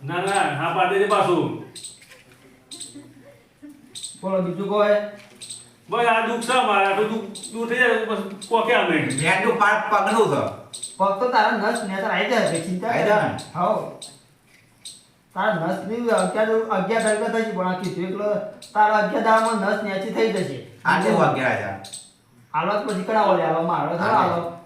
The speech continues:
Speaker 2: તમારે નસ નેચી લાવવાની, તમે આને લાવવાની, મારે તો કમ્પ્લીટ હશે, જો.
Speaker 1: ના, અગિયાર આલ દે.
Speaker 2: દૂધ
Speaker 3: બાપા
Speaker 2: તો
Speaker 3: પેલા
Speaker 2: પેલા
Speaker 3: પૈસા
Speaker 2: કાઢવાના.
Speaker 3: આલ દે, બાપુ. ભુવાજી.
Speaker 1: હા, હા, એ પૈસા આલ દે.
Speaker 2: બોલો, બીજું કોઈ?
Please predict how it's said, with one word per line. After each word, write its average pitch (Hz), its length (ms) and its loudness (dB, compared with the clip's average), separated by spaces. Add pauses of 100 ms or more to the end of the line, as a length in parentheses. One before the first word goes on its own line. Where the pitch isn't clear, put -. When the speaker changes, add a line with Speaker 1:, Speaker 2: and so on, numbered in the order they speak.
Speaker 2:
તમારે 254 340 2
નસ 285 220 6
નેચી 240 240 4
લાવવાની, 214 300 2
તમે 226 140 4
આને 214 260 4
લાવવાની, 240 420 2
મારે 214 200 4
તો 254 60 0
કમ્પ્લીટ 240 360 4
હશે, 240 220 4
જો. 262 160 4 (1500)
Speaker 1:
ના, 175 100 -4
અગિયાર 208 400 2
આલ 202 160 2
દે. 190 160 4
Speaker 2:
દૂધ 170 380 -2
Speaker 3:
બાપા 208 200 4
Speaker 2:
તો 214 60 4
Speaker 3:
પેલા - 200 4
Speaker 2:
પેલા - 120 2
Speaker 3:
પૈસા 175 140 2
Speaker 2:
કાઢવાના. 170 320 4
Speaker 3:
આલ 185 100 0
દે, 190 220 2
બાપુ. 139 320 -6 (300)
ભુવાજી. - 420 -6 (220)
Speaker 1:
હા, 190 120 0
હા, 220 100 4
એ 226 100 2
પૈસા 196 220 2
આલ 180 140 2
દે. 180 100 2 (1700)
Speaker 2:
બોલો, 185 220 0
બીજું 175 280 -2
કોઈ? 190 260 2